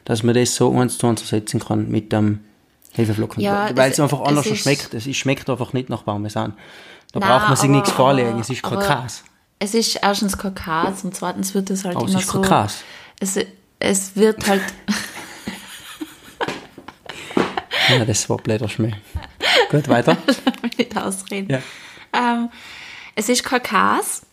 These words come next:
Speaker 2: <laughs> Jetzt habe ich den Faden verloren wegen dir.
Speaker 1: Ja, Entschuldigung.
Speaker 2: Ähm,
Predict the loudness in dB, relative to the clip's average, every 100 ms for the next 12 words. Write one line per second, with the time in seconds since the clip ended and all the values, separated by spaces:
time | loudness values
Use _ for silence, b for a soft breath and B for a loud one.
0 | 0 2 2 -8 -12 -14 -16 -14 0 0
1 | 4 0 0 -6 -6 _ _ -20 -20 -14
2 | -12 -10 -2 0 0 0 2 2 0 -2
3 | 0 2 2 2 0 2 2 2 -2 B
4 | B 0 4 4 2